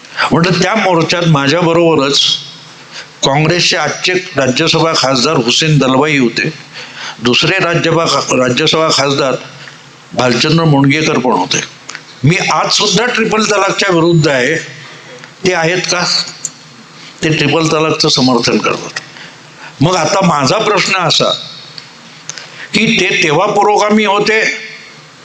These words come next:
की प्रतिगामी होते? आज ते प्रतिगामी आहेत की पुरोगामी आहेत? कारण मी माझ्या भूमिकेवर ठाम आहे, त्यांची भूमिका बदलली. मग आता ह्याच्यात कशाला प्रतिगामी म्हणायचं, कशाला पूर्वी? ती पोरं इतकी गांगरली सगळी नवी पत्रकार,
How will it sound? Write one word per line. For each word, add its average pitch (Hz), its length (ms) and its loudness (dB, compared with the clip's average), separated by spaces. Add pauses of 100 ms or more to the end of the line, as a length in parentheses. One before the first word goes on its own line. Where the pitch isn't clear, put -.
(100)
की 226 80 0
प्रतिगामी 160 640 2
होते? - 340 -2 (1400)
आज 185 340 0
ते 214 80 2
प्रतिगामी 208 600 0
आहेत 208 180 0
की 214 60 0
पुरोगामी 175 600 4
आहेत? 165 120 -2 (340)
कारण 180 140 2
मी 156 180 4
माझ्या 208 320 2
भूमिकेवर 202 540 2
ठाम 202 340 -2
आहे, 175 100 -2
त्यांची 160 340 2
भूमिका 185 400 2
बदलली. 110 460 0 (800)
मग 170 100 2
आता 175 200 -2
ह्याच्यात 170 340 0 (140)
कशाला 175 340 0
प्रतिगामी 165 560 2
म्हणायचं, 156 420 2 (400)
कशाला 151 300 0
पूर्वी? 131 300 4 (1040)
ती 180 40 2
पोरं 156 360 2
इतकी 185 240 -2
गांगरली 160 600 2
सगळी 135 280 2
नवी 120 280 4
पत्रकार, 113 480 -2